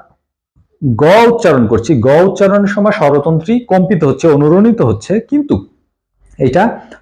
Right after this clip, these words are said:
বাতাসটা বের হচ্ছে স্বাভাবিকভাবে গ, কিন্তু ঘ যখন বের হচ্ছে তখন একটা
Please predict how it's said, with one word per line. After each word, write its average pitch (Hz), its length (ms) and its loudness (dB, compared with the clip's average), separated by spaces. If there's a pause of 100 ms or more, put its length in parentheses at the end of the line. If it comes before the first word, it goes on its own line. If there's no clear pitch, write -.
বাতাসটা 143 520 0
বের 139 220 2
হচ্ছে 160 200 -2
স্বাভাবিকভাবে 107 800 -2 (520)
গ, - 20 0 (640)
কিন্তু 185 240 0 (160)
ঘ - 40 -10 (360)
যখন 190 220 -2
বের 120 160 2
হচ্ছে 104 200 -2
তখন 117 260 -2
একটা 156 140 -6